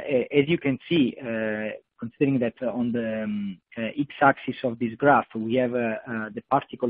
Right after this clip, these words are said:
size, uh, uh, expressed on a semi-logarithmic scale, we can, uh, uh, switching from six bar to nine bar, we can have a, a, a huge change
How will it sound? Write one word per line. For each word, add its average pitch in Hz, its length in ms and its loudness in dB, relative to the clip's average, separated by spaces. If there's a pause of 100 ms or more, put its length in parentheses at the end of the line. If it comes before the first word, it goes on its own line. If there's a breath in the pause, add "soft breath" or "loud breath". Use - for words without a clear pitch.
(140)
size, 120 300 2 (120)
uh, 107 320 -6
uh, 110 200 -4
expressed 120 640 -4
on 110 200 -2
a 110 40 -4 (120)
semi-logarithmic 113 720 -4 (140)
scale, 120 360 2 (640 loud breath)
we 131 100 -4
can, 127 280 -4
uh, 120 320 -2 (160)
uh, 113 280 -6 (120)
switching 143 400 -2
from 123 240 -6
six - 200 -10
bar 117 340 2 (120)
to 113 60 -6
nine 127 260 0
bar, 107 300 0
we 113 140 -2
can 117 180 -6
have 113 200 -2
a, 110 140 -6 (120)
a, 107 240 -8 (100)
a 101 140 -18
huge 135 280 2 (160)
change 110 440 0